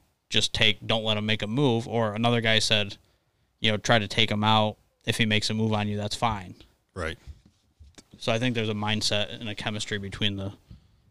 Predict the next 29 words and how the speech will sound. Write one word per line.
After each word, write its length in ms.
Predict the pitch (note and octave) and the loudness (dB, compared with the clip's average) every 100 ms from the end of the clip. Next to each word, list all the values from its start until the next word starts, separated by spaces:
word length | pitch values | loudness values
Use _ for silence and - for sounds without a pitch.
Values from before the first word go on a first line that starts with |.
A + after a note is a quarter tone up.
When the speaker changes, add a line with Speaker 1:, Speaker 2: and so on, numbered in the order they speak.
| _ | _
Speaker 1:
defenseman 420 | A#2 G#2 G2+ A2 | -6 -4 -2 -4
and 80 | G2+ | -4
the 60 | G2+ | -2
goalies. 60 | - | 8
Speaker 2:
So 120 | B2+ | 10
do 120 | G2+ | 10
your, 340 | B2 C#3 C#3+ C3 | 10 10 10 8
uh, 360 | A2 G2+ F#2 - - _ _ _ _ _ - | 6 4 2 -4 -12 _ _ _ _ _ -4
to 100 | - | 2
your, 340 | G#2+ G2 F#2 - _ _ | 4 6 4 -2 _ _
they've 140 | - G#2 | 2 6
had 140 | A2 | 6
the 60 | G2 | 4
four 200 | - G#2+ | 4 6
months 240 | G2+ F#2 | 6 2
off 240 | F#2+ F2+ - | 2 0 -2
talk. 380 | G2 E2+ - - - - _ _ _ _ - G2+ G2 | -4 -4 -8 -18 -18 -20 _ _ _ _ -8 -6 2
Was 140 | G2+ A#2 | 4 4
it 40 | |
four 200 | - A#2+ | 6 6
months 260 | A2+ A2+ F#2 | 6 4 2
or 40 | |
whatever? 220 | F#2 F#2+ | 2 2
Whatever 500 | - F2+ G2 D#2 - | -2 0 0 0 -2
it 60 | - | -2
Speaker 1:
Oh, 60 | D#2+ | -2
yeah, 60 | |
Speaker 2:
was. 180 | E2 F#2 | 0 -2
Speaker 1:
whatever. 320 | F#3+ F#3+ F#3+ | -4 -6 -8